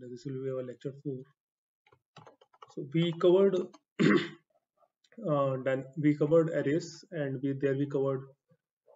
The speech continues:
uh, fixed size arrays. Uh, fixed size arrays include like one D, two D,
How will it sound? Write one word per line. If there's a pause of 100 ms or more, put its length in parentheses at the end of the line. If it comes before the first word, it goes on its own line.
(120)
uh, (100)
fixed
size
arrays. (200)
Uh,
fixed
size
arrays
include
like
one
D,
two
D,